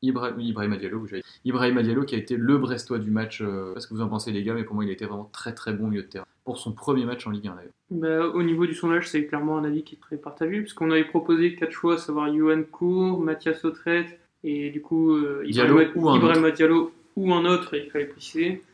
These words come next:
Speaker 2: Et on a eu, je crois que cent soixante-dix votes et soixante-trois pour cent pour Ibrahima Diallo à lui seul. C'est
Speaker 1: Alors qu'il n'a
Speaker 2: monstrueux.
Speaker 1: pas marqué, il n'est pas le buteur, et
Speaker 2: Voilà.
Speaker 1: pourtant il a rayonné au milieu de terrain.
Speaker 2: C'est, c'est ça. Il nous a fait une petite roulette à la Zidane en toute fin de match.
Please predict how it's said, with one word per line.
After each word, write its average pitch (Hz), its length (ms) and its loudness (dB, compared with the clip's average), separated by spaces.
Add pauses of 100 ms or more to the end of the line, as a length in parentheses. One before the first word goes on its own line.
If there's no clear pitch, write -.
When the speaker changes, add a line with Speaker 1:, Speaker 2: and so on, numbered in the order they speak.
(240)
Speaker 2:
Et 147 140 -2
on 156 100 -2
a 156 100 4
eu, 175 200 2
je 175 60 -10
crois 165 100 -6
que 160 80 -6
cent 196 240 -4
soixante-dix 180 440 -2
votes 180 280 0
et 151 220 2
soixante-trois 151 500 -4
pour 151 140 -4
cent 170 180 -2
pour 151 160 -4
Ibrahima 147 380 -2
Diallo 147 320 2
à 151 40 4
lui 151 140 0
seul. 143 300 -4
C'est - 160 -16 (220)
Speaker 1:
Alors 127 180 2
qu'il 127 100 -4
n'a 117 80 2
Speaker 2:
monstrueux. 117 140 4
Speaker 1:
pas - 80 4
marqué, 139 240 0
il 139 40 4
n'est 123 100 2
pas 117 80 2
le 107 60 2
buteur, 135 360 0
et - 20 4
Speaker 2:
Voilà. 160 160 4
Speaker 1:
pourtant 143 160 4
il 120 140 2
a 107 160 0
rayonné 117 340 0
au - 20 -2
milieu 117 140 0
de 107 60 -4
terrain. 120 440 -4
Speaker 2:
C'est, - 60 -2
c'est - 160 -10
ça. - 80 -14 (180)
Il 156 120 -6
nous 156 100 -2
a 165 60 2
fait 202 140 -2
une 185 160 2
petite 185 320 -2
roulette 170 500 2
à 151 100 -4
la 147 120 -2
Zidane 165 340 -2
en 156 60 -8
toute 185 200 -10
fin 170 120 -8
de 165 40 -4
match. 165 360 -4